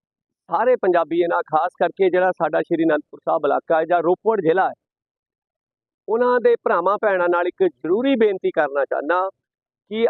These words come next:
ਅਸੀਂ ਪਿਛਲੇ ਦੋ ਤਿੰਨ ਮਹੀਨੇ ਤੋਂ ਜਿਹੜੇ ਪੰਜਾਬ ਦੇ ਐਂਟਰੀ ਦੇ ਵੇਲੇ, ਜਦੋਂ ਅਸੀਂ ਪੰਜਾਬ ਤੋਂ ਹਿਮਾਚਲ ਦੇ ਵਿੱਚ ਜਾਂ ਹਿਮਾਚਲ ਤੋਂ ਪੰਜਾਬ 'ਚ ਦਾਖਲ ਹੁੰਦੇ,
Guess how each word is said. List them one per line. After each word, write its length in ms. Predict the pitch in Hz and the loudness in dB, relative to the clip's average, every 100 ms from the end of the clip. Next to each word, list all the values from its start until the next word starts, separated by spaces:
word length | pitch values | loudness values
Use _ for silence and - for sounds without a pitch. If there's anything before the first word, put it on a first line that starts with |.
| - | 0
ਅਸੀਂ 240 | 190 240 233 | -2 -2 -4
ਪਿਛਲੇ 360 | 226 - 220 214 | -4 -2 2 2
ਦੋ 360 | 135 170 226 | 2 2 4
ਤਿੰਨ 280 | 247 226 220 | 2 0 0
ਮਹੀਨੇ 300 | 214 196 170 | 0 0 0
ਤੋਂ 380 | 170 190 190 196 170 | -2 0 2 2 0
ਜਿਹੜੇ 260 | 165 190 220 - | 0 2 0 0
ਪੰਜਾਬ 720 | 180 165 151 151 160 175 185 180 | -2 0 0 2 2 2 -2 -2
ਦੇ 280 | 185 185 180 - | 0 2 2 0
ਐਂਟਰੀ 360 | 160 180 196 226 | 0 -2 0 0
ਦੇ 100 | 202 | 0
ਵੇਲੇ, 280 | 165 147 117 - _ _ _ _ _ - | 0 -2 -4 -10 _ _ _ _ _ -6
ਜਦੋਂ 240 | 165 190 | 0 0
ਅਸੀਂ 240 | 190 208 196 | 0 0 0
ਪੰਜਾਬ 360 | - 170 160 170 - | 0 0 0 0 0
ਤੋਂ 120 | 190 | -2
ਹਿਮਾਚਲ 460 | 185 165 - 175 | 0 -2 0 0
ਦੇ 100 | 180 | 2
ਵਿੱਚ 240 | 185 185 185 | 2 2 2
ਜਾਂ 160 | 180 180 | 2 0
ਹਿਮਾਚਲ 440 | 190 185 - 185 | 0 -2 0 -2
ਤੋਂ 120 | 202 185 | 0 0
ਪੰਜਾਬ 340 | 170 180 202 | 0 2 0
'ਚ 80 | - | -2
ਦਾਖਲ 320 | 160 143 143 | -2 -2 -4
ਹੁੰਦੇ, 300 | 123 123 147 | -4 0 -2